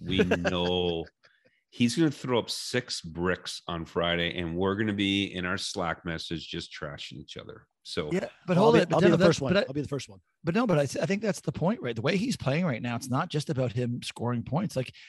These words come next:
Speaker 3: he's, he's never rebounded like this ever, right? Over, over a four or five game stretch that I can remember.
Speaker 1: Yeah.
Speaker 3: I mean, he made a couple of awesome passes last night to,
Speaker 1: <laughs>
Speaker 3: where
Speaker 1: Oh,
Speaker 3: the
Speaker 1: yeah.
Speaker 3: old Siakam would have,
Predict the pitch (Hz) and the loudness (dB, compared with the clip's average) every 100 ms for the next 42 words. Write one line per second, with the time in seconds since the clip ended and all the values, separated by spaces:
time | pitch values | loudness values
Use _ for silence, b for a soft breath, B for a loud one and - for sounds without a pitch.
0 | B B - 262 202 - 147 127 170 202 | B B -8 -4 -4 -6 -6 0 4 4
1 | 131 135 120 104 90 87 - 85 117 - | 2 0 -2 -6 -8 -12 -12 -12 -10 -12
2 | - 135 139 - - _ _ _ 120 131 | -4 -2 -2 -6 -14 _ _ _ -6 -6
3 | 117 101 120 110 101 123 113 117 107 101 | -6 -8 -8 -8 -6 -6 -4 -4 -4 -6
4 | 101 - 107 - 101 98 - 95 92 92 | -12 -12 -12 -10 -8 -8 -8 -8 -10 -10
5 | 98 113 B B B B 76 69 - 139 | -8 -8 B B B B -10 -10 -8 -4
6 | 151 262 247 131 - 143 110 95 - _ | -2 0 0 -2 -4 -4 -4 -8 -12 _
7 | - 190 214 - 104 90 - _ - - | -10 -6 -6 -6 -8 -10 -16 _ -10 -4
8 | 135 131 95 87 85 78 98 90 - - | -2 -2 -6 -10 -10 -10 -10 -10 -10 -12
9 | - - 117 113 120 123 131 156 160 160 | -10 -8 -6 -4 -4 -4 0 0 0 -2
10 | 127 127 135 123 117 101 | 0 0 -2 -4 -6 -10